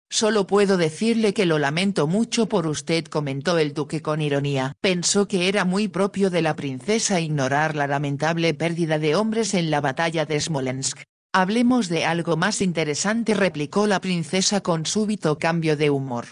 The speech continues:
"Ahora que está aquí debemos ofrecerle una fiesta y una cena y después todos bailaremos con una nueva banda gitana que descubrí y que es maravillosa".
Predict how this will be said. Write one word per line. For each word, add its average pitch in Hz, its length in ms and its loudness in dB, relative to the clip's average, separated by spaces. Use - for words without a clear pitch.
"Ahora 208 460 2
que 156 180 0
está 160 340 0
aquí 190 240 -2
debemos 196 480 2
ofrecerle 175 640 -2
una 175 260 0
fiesta 202 460 -2
y 156 180 -2
una 190 240 2
cena 196 360 2
y 190 80 4
después 196 560 2
todos 202 400 2
bailaremos 151 640 0
con 156 180 -2
una 170 240 0
nueva 151 320 0
banda 165 340 0
gitana 180 520 0
que 160 120 -2
descubrí 165 600 0
y 196 60 -2
que 185 200 -2
es 185 180 0
maravillosa". 143 840 -2